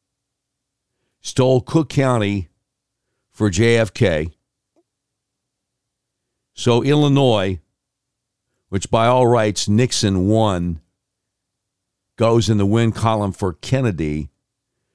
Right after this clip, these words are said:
So they stole the election for Kennedy in nineteen sixty, okay? It's one thing to say that,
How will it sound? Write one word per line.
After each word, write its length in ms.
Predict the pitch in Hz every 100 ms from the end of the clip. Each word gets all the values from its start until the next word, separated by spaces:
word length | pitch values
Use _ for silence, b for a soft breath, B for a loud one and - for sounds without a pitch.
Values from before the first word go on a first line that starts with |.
| _
So 640 | - - 113 98 98 90 - _ _ _ _ _ _ _ _ _ _ _ _ _ _ _ -
they 120 | 98
stole 300 | - 139 131
the 80 | 113
election 380 | 110 104 - 90
for 140 | 82
Kennedy 560 | - 120 92 85 85 - _ _ -
in 80 | 92
nineteen 280 | 90 80
sixty, 460 | 76 87 76 62 62
okay? 280 | 71 104 101 _ _ _
It's 200 | 90 98
one 340 | 104 143 196 196
thing 300 | 170 151 139
to 120 | 123
say 320 | - 139 107
that, 880 | 85 78 90 123 101 71 - - -